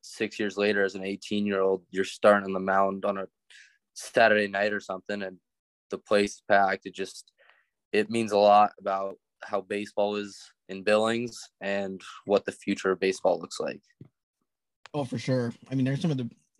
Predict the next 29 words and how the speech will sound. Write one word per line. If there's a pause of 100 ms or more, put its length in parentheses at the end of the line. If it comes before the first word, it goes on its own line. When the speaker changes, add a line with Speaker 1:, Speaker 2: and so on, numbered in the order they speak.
Speaker 2:
best
games
I
think
I've
ever
been
to. (600)
Speaker 1:
I
agree. (300)
Yep.
Speaker 2:
Yeah. (240)
No,
they're
great. (200)
Um, (1040)
but
hey,
Spencer,
you
know
what?
Thank
you
so
much
for
taking
time